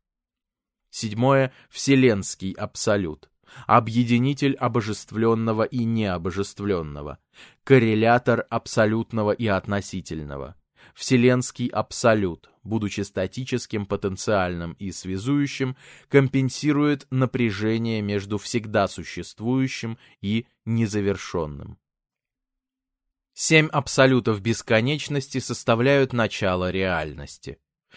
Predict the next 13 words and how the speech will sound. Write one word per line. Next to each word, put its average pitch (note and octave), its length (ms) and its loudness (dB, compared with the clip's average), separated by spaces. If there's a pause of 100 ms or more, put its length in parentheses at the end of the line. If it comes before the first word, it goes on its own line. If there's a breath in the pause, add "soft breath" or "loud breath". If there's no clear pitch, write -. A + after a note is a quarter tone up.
(100)
Смертные B2 580 2
умы C3 280 2
могли A2+ 340 2
бы G#2 140 0
полагать, G2 520 0
что - 200 -4
первоисточник F#2 960 -4
и E2 40 -4
центр C3 460 -2
появился A2+ 640 -2
прежде A2 540 -2
всех - 340 -6
абсолютов. F#2 760 -6